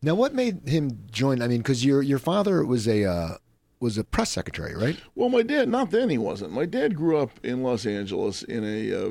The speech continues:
Speaker 2: in a Hollywood family. Um, his dad was a screenwriter, wrote, uh, Citizen Kane, among other things.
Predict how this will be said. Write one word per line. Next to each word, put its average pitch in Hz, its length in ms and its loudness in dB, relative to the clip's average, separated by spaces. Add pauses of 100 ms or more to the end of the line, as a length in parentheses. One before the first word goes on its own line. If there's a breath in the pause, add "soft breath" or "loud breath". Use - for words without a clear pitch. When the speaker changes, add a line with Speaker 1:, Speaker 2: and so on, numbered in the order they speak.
Speaker 2:
in 107 180 -8
a 92 160 -8
Hollywood 117 400 -2
family. 98 560 -6 (520 soft breath)
Um, 107 340 -4
his 107 220 -4
dad 117 360 -2
was 104 180 -6
a 101 120 -4
screenwriter, 110 840 -4
wrote, 110 320 -6
uh, 107 300 -4 (160)
Citizen 104 340 -6
Kane, 117 380 -6
among 101 240 -8
other 98 240 -6
things. 101 480 -10